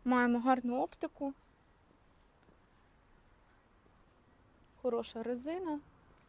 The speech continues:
високий кліренс, взагалі зручне, популярне авто, ідеально підійде для сім'ї. У нас тут багажник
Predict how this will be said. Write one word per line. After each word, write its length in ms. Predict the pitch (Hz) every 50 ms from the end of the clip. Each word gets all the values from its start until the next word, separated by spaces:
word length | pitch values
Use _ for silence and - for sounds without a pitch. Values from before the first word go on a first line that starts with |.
| - - - - - - - - - - - -
високий 440 | 254 262 254 - 269 247 - - 233
кліренс, 480 | - - 269 285 330 370 370 339 320 262
взагалі 360 | - 269 254 269 262 262 254
зручне, 440 | 240 247 240 247 - - 285 277 262
популярне 580 | - 247 226 - 254 262 247 247 247 254 233 226
авто, 400 | 233 - - - 302 320 349 381 - - - - - - - - - -
ідеально 400 | 254 233 262 262 277 294 277 254
підійде 360 | - 262 233 240 226 254 240
для 220 | 220 240 233 226
сім'ї. 460 | 226 - - 262 262 254 262 302 330 403 - - - - - - - - - - - - - - - - - - - - - - - - - - - - - - - - - - - - - - - - - - - - - - - - - - - - - - - _ - _ - - - - - - _ - - - - - -
У 40 |
нас 140 | 254 269 262
тут 160 | - - 240
багажник 720 | 226 226 262 269 262 277 262 262 247 240 240 226 - -